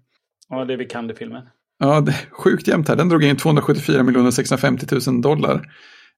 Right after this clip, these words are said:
Speaker 2: Lara Croft Tomb Raider från tjugohundraett med Angelina Jolie drog in tvåhundrasjuttiofyra miljoner sjuhundratre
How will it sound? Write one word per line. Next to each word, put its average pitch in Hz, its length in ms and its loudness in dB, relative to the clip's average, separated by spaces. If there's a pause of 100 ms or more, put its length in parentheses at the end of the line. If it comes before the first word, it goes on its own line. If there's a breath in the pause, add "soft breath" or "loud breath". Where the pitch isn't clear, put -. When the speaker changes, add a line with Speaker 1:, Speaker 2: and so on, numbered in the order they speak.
(180)
Speaker 2:
Lara 143 240 4
Croft - 380 -2
Tomb 208 280 2
Raider 113 300 4
från 120 160 -2
tjugohundraett - 640 -2
med 120 480 0
Angelina 117 360 0
Jolie 139 300 0
drog 143 220 0
in 120 160 2
tvåhundrasjuttiofyra 127 600 0
miljoner 113 240 0
sjuhundratre - 1120 -2